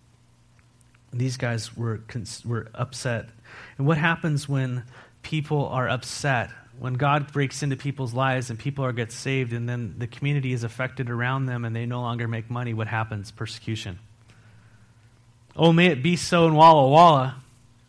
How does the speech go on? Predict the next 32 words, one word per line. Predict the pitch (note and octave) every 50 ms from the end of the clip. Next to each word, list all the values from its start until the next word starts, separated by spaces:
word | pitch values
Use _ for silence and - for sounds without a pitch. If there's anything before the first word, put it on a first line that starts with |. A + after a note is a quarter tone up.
| _ _ _ _ _ _ _ _ _ _ _ _ _ _ _ _ - D3
That | D3+ B2+ B2+
the | D3 D#3+ D3+
gospel | C#3+ D#3 D#3 D#3 C#3+ - - F3+ E3
goes | C#3 D#3 D3+ C#3+ D3 -
forward | - - F3+ E3+ E3 E3 E3 E3 D3+
and | D3 C#3+
people | - E3+ E3 D3+ - D3+ D3+
are | C#3+ C3+
freed | - - - D#3+ D#3+ D#3+ D#3 C#3+
so | - - D#3+ D3
much | C#3 C#3 C#3+ D3 D3 -
that | C#3+ C3
they | C#3 C3+
want | C3+ C#3 C3+ B2+ A#2+
to | -
take | D3 C#3+ C#3 -
us | C#3 C#3+ -
into | C#3 C3 A#2
the | A2 A2
streets | - - - C#3 C#3 C#3 C3 - - -
and | B2+ A#2 A2 G#2+ G#2+ - - - - - - _ _ _ _ _ _ -
mess | B2+ C#3 C#3 - -
us | C3+ A#2+ - C#3+
up | C3+ C#3 C3+ - - - _ -
because | A#2 A2 - C3 B2 A2+ G#2+
Jesus | - - B2+ C3 B2 A#2 A2+ - -
is | A2+ A2
doing | - C3 B2 A#2
such | A#2 - - - -
a | B2
great | A2+ A#2 A#2 A#2+ B2 A2 -
thing. | - - A#2+ A#2+ A#2 A2 A2+